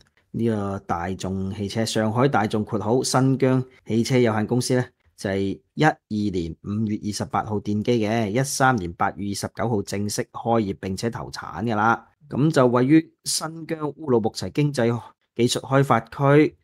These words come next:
頭屯河區嘅，係上汽大眾喺中國西部地區首個生產基地，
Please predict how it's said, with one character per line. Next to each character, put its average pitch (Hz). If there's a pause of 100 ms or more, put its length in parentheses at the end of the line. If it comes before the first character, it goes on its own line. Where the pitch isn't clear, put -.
(140)
頭 98
屯 95
河 90
區 143
嘅， 139 (320)
係 123 (200)
上 127
汽 127
大 120
眾 117
喺 120
中 147
國 127
西 143
部 110
地 101
區 131
首 - (180)
個 107
生 127
產 110
基 117
地， 98